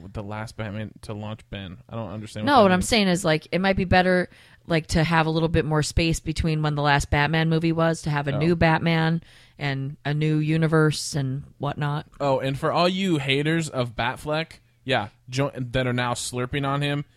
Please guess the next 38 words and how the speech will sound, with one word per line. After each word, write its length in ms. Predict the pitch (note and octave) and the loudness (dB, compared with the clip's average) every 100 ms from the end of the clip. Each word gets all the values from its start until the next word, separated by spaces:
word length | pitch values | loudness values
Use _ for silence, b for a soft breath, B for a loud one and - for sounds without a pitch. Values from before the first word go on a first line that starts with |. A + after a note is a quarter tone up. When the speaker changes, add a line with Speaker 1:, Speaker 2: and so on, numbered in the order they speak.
| _ - | _ -8
Speaker 1:
you 120 | C3 | -4
can 200 | C3+ B2+ | -2 0
welcome 300 | B2+ C3 C#3+ | 0 0 -4
to 120 | D3+ | -6
the 80 | D3 | -4
club. 440 | - C#3+ A#2 A#2 b b b | 0 2 2 -2 b b b
It's, 200 | B2 - | -12 -10
we're, 340 | G#2+ B2+ B2 A#2+ | -6 -2 -2 -4
we're 140 | B2+ B2+ | -2 0
happy 280 | C3 B2+ | 0 0
to 80 | C#3 | 0
have 240 | C#3 C3 B2 | 0 0 0
you, 100 | A#2+ | -2
that 180 | A#2+ | -2
you're 100 | A#2 | -2
late 240 | A#2 A#2+ A#2+ | -4 -4 -4
to 100 | C3 | -6
the 80 | A2+ | -2
party, 260 | B2+ A#2+ | -2 -2
but 280 | A2 A2 G#2+ | -2 -4 -4
you, 140 | A2+ A#2+ | -8 -8
you're 200 | A#2 A#2+ | -6 -4
welcome 360 | A#2+ A#2+ B2+ | -2 -2 -4
to 80 | A#2+ | -6
join 260 | A#2 A#2+ A2+ | -6 -8 -8
because, 400 | A2+ A#2+ A2 - B3 - | -6 -6 -6 -2 -4 -2
Speaker 2:
<laughs> 180 | - | -4
Speaker 1:
God 240 | D3 C3+ C#3 | 0 0 2
damn 240 | C#3 C#3 | 0 0
it, 80 | B2 | 0
if 160 | G#2+ - | -4 -6
he 160 | D3 | -4
wasn't 380 | C3+ C3 B2+ A#2 | 0 0 0 -2
Batman 420 | B2 A#2 A#2 G#2+ | -2 -2 -4 -6
in 80 | G#2+ | -6
that 180 | G#2+ G2 | -8 -8
trailer. 420 | B2+ A2 G2+ - - | -8 -8 -8 -10 -2
Speaker 2:
Yeah, 220 | D#3 | 0